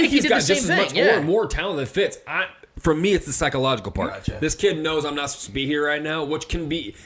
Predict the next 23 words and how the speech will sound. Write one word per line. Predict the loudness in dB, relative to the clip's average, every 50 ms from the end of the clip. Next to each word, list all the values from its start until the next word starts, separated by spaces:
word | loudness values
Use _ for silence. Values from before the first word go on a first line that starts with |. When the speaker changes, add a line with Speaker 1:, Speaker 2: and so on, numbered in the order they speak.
| -20 -20 _ _ -6
Speaker 1:
it | -6 -4
depends | -4 -2 -2 -2 -2 -2 -2
on | -4 -4
the | -4 -4
individual. | -4 -2 -2 -2 0 -2 -2 -2 -2 -6 -6 -6 -8 -10
Speaker 2:
Mm. | -14 -16 -18 -18 _ _ _ _ _ _ _ _ _ 0
Speaker 1:
People | 0 0 0 -2
can | -4 -4
take | 0 2 2 2 2
that | 0 -2 -2
and | -4 -8 -6
run | -6 -4 -2 -4
with | -4 -2 -2
it. | -2 -2 -2 -6 -12 -20 _ -16
Speaker 2:
Yeah. | -14 -14 -14 -12 -8
Speaker 1:
Or | -4 -2 -2
some | 0 0 0
people | 0 0 0 0
can | -2 -2
take | -2 -2 -2
that, | 0 -2 -2 -2 -2
those | 0 0 0
expectations | 0 -2 -2 -4 -4 -4 -2 -4 -4 -4 -4 -4 -4 -4 -6 -8